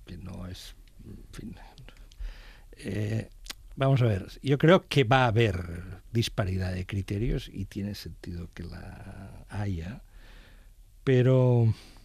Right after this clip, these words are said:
desde la izquierda decir, por ejemplo, que Sánchez es cómplice de,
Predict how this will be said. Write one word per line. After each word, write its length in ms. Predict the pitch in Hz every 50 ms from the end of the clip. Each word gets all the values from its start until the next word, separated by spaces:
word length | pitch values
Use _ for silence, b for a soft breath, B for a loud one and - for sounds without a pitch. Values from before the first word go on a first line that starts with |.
| B B B B B B B B B B B B B B B B B B - - - - - - - - - - - - - - - - - - - - - - - - - - - - - - -
desde 460 | - - 110 113 110 107 110 110 113 110
la 160 | 98 - -
izquierda 600 | - 104 - - - - - 117 123 117 120 123
decir, 320 | 117 104 - - 120 101 -
por 120 | - 107
ejemplo, 360 | 98 - - 107 101 - 95 92
que 140 | - 95
Sánchez 500 | - - - 117 110 101 - - 101 90
es 160 | 95 - - -
cómplice 640 | - - - 113 - 107 95 90 - - 90 - - -
de, 200 | - 80 92